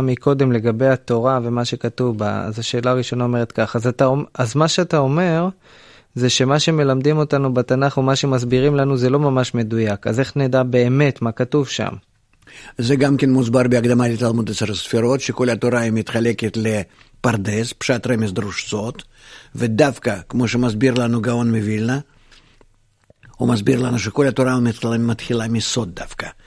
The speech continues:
Speaker 2: נ-, לא פשט, רמז, דרוש, סוד, כן? אלא סוד,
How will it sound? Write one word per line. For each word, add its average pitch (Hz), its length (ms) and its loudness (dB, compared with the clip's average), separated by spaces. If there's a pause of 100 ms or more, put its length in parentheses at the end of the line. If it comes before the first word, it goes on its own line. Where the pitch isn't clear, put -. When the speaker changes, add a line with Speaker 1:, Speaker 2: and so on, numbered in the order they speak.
(300)
Speaker 2:
נ-, 123 260 2
לא 147 320 6
פשט, - 420 0
רמז, 110 480 -2
דרוש, 107 440 -2
סוד, - 280 -2 (520)
כן? 160 140 0 (480)
אלא 117 260 0 (380)
סוד, 156 440 2